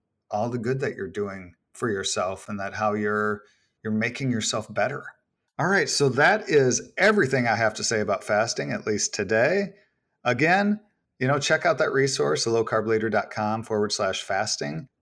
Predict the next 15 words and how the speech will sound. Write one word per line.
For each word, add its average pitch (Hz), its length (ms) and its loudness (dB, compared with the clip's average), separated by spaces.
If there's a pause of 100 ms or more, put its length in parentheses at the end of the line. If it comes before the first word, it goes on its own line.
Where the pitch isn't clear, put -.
(180)
I 120 60 2
hope 170 320 -2
you 165 120 0
enjoyed 117 440 0
this 113 240 -2
episode. 143 640 -2 (760)
You 131 80 -2
know, 131 120 2
there's 120 180 0
so 160 220 0
many 139 180 0
great 110 260 0
resources 110 600 -2
out 104 220 0
there. 110 420 2